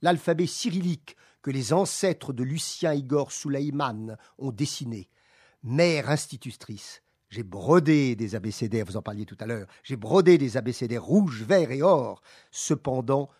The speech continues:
que mes fils lisaient à voix haute les livres de l'école. C'est, c'est magnifique, hein, je dois dire, c'est magnifique. Alors, euh, je crois que nous arrivons à la fin de notre première partie. Nous allons reprendre dans un, un petit instant, euh, cet entretien.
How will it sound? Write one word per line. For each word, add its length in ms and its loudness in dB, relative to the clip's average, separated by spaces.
que 80 -6
mes 240 -2
fils 560 -14
lisaient 320 -10
à 80 -6
voix 220 -4
haute 280 -8
les 120 -14
livres 320 -12
de 100 -10
l'école. 540 -12
C'est, 200 -6
c'est 160 -2
magnifique, 600 -2
hein, 200 -12
je 140 -6
dois 160 -2
dire, 140 -4
c'est 80 -6
magnifique. 260 -4
Alors, 220 2
euh, 220 -2
je 160 -4
crois 320 -4
que 120 -20
nous 360 -2
arrivons 500 -2
à 80 -10
la 280 -8
fin 220 -4
de 60 0
notre 300 -8
première 380 -12
partie. 580 -6
Nous 180 -6
allons 180 -2
reprendre 360 -10
dans 200 -10
un, 120 -8
un 120 -16
petit 220 -20
instant, 520 -10
euh, 160 -14
cet 260 -18
entretien. 640 -8